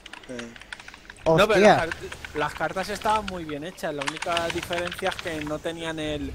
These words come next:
Speaker 1: el brillantito en la esquina inferior derecha, que era lo que distinguía las cartas oficiales de la falla.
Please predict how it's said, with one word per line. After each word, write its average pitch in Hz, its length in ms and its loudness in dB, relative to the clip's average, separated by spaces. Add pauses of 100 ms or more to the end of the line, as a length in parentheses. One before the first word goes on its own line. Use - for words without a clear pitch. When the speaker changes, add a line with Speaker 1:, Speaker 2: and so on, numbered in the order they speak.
(260)
Speaker 1:
el 139 300 0
brillantito 139 720 -2
en 156 40 -2
la 151 60 2
esquina 147 640 -2
inferior 139 640 0
derecha, 135 480 0
que 131 140 -6
era 139 160 2
lo 139 100 0
que 135 340 -2 (380)
distinguía 143 420 -2
las 139 140 -2
cartas 143 380 -10
oficiales 135 500 -8
de 135 60 -12
la 123 100 -4
falla. 139 260 -4